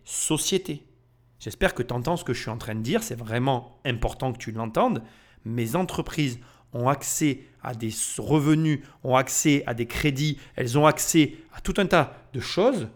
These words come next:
auxquelles je n'ai pas accès, moi, en tant qu'individu. Et ça, c'est vraiment important que tu l'entendes. Donc ça veut dire que on est toujours là à dire, hein, les grands patrons, ils gagnent trop d'argent. Mais si la société se retourne contre la, le grand patron, le grand patron, il est à genoux.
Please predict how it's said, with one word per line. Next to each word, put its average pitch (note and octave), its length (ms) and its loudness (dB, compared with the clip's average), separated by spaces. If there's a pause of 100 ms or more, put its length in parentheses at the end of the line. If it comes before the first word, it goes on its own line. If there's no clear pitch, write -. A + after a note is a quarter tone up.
(180)
auxquelles G3 220 0
je D#3+ 80 0
n'ai A#2+ 140 0
pas - 360 -2
accès, - 380 -2
moi, F3+ 240 2
en D#3+ 120 2
tant G3 160 2
qu'individu. F3+ 600 -4 (720)
Et A2 60 -8
ça, - 180 2
c'est - 160 0
vraiment C#3 260 4
important B3+ 380 4
que C#4 60 0
tu F#3+ 100 2
l'entendes. A3+ 420 4 (580)
Donc D3 160 4
ça D3+ 100 4
veut D3 100 6
dire C#4 220 6
que D#3 240 8 (260)
on E3 140 6
est E3+ 120 6
toujours E3 240 2
là F3 80 8
à D#3 60 8
dire, C#3 160 2
hein, C4 180 6
les A3 80 6
grands G3 200 0
patrons, A3+ 400 -2
ils G#3 80 2
gagnent F3 100 4
trop G3 220 0
d'argent. G#3 640 4 (300)
Mais C3 100 -2
si F#3 240 0
la E3 100 8
société C#3+ 360 -2
se - 100 -4
retourne E3 380 2
contre C3+ 200 -6
la, B2 60 0 (120)
le B2+ 280 -2
grand A#2+ 160 -4
patron, B2 300 0
le F3+ 100 2
grand C#3 140 -4
patron, C3 300 0
il C3 120 0
est D3+ 180 -2
à B2+ 200 -2
genoux. C#3+ 440 4